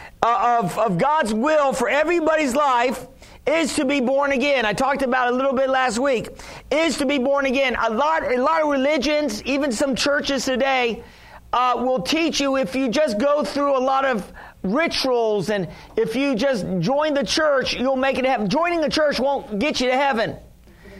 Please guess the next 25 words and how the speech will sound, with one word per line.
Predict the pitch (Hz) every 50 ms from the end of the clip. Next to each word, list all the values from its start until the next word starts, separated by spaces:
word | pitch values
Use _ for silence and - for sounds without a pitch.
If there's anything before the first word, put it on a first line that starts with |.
| - - - - - - - - - - -
<laughs> | 220 214 - - - - - - - - - - - - - - - - - - - - - - -
It | - 226
may | 262 277 294 285
get | 233 294 294 285 -
you | 285 277
on | 269 269 269 254
the, | - 226
the, | 226 240 233 233
the, | 214 240 233 214
the, | 208 208 220 208 202 190 180 180 - 147 185
the | 190 190 175
roster, | 175 226 254 311 381 - - - 208 220 240 240 - -
you | - 208 214
know, | 220 214 220 240 254 233 - - - - - - -
eh, | 247 220 240 - - - - - 208
but | 233 208 262 262 254
it, | 262 269 262 -
uh, | 220 240 240 - 233 254
of | 240 202
the, | 226 214 202 196
the | 196 190 214
role | 214 240 254 262 262 247
of | 196
the | 175 196
church, | - - 311 311 302 285 254 202 - -